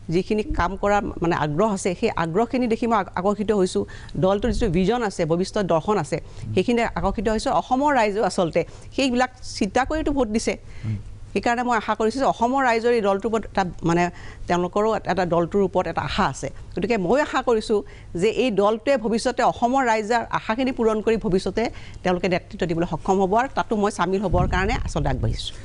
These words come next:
Speaker 2: আপুনি ব্যক্তিভাৱে, ব্যক্তিগতভাৱে এটা নতুন দললৈ আহিছে, কিন্তু তৃণমূল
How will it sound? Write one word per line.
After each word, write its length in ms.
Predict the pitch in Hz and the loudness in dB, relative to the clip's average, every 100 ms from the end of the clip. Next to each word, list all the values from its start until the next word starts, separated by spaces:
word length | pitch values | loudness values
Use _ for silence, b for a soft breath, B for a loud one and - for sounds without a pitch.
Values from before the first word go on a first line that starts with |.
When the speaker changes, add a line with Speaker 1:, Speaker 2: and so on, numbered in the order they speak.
| B | B
Speaker 2:
আপুনি 300 | 151 196 214 | 0 2 0
ব্যক্তিভাৱে, 680 | 143 170 170 208 170 180 160 | 2 0 0 0 2 0 0
ব্যক্তিগতভাৱে 880 | 143 143 165 147 151 165 143 143 151 | 0 0 0 2 2 0 0 2 2
এটা 140 | 143 139 | 2 0
নতুন 320 | 117 131 131 | -2 0 2
দললৈ 380 | 113 110 110 110 | 4 4 4 4
আহিছে, 420 | 101 107 - 110 | 2 0 -2 -2
কিন্তু 220 | 143 135 | 0 -2
তৃণমূল 420 | 135 156 190 202 | 0 2 2 0